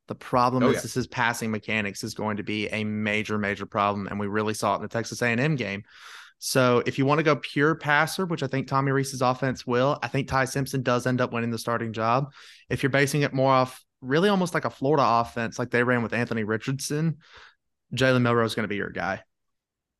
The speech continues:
Speaker 2: Like that. Good take. Um, we're gonna see how this develops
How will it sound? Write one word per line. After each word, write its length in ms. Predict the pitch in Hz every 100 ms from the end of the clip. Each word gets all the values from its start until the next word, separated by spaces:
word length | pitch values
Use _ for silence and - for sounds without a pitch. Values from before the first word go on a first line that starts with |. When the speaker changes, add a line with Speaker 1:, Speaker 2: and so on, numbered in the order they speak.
| _ _ _
Speaker 2:
Like 240 | 117 127 143
that. 240 | 90 -
Good 160 | - 160
take. 340 | 190 196 - - _ 120
Um, 500 | 143 139 139 131 131 _ _ _ _ _ _ _
we're 140 | 165 220
gonna 120 | 302
see 120 | -
how 80 | 233
this 120 | 190 131
develops 720 | 135 120 135 160 - -